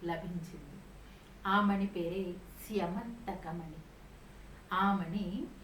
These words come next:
రోజు కూడా బంగారాన్ని ఇస్తుంది. చాలా అద్భుతమైనటువంటి మణి. ఆ మణిని ఒకానొక రోజు ప్రసేనుడు, ఈ ఇద్దరు అన్నదమ్ముల్లో ప్రసేనుడు అనేవాడు మెడలో వేసుకుని తిరుగుతూ ఉండగా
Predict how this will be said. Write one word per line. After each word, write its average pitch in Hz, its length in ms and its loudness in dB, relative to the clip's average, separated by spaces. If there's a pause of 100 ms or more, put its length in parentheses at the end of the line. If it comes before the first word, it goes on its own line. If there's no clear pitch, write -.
(220)
రోజు 277 640 8
కూడా 240 680 2
బంగారాన్ని 202 1000 2
ఇస్తుంది. 160 480 -8 (460)
చాలా 233 440 6
అద్భుతమైనటువంటి 185 1300 -2
మణి. 170 260 0 (800)
ఆ 214 260 10
మణిని 208 600 2 (400)
ఒకానొక 349 680 4
రోజు 185 360 -4 (500)
ప్రసేనుడు, 285 880 2 (600)
ఈ 240 40 -6
ఇద్దరు 233 500 4
అన్నదమ్ముల్లో 247 600 0
ప్రసేనుడు 262 880 0
అనేవాడు 196 600 2 (440)
మెడలో 208 500 8
వేసుకుని 233 580 0
తిరుగుతూ 247 400 -2
ఉండగా 190 640 0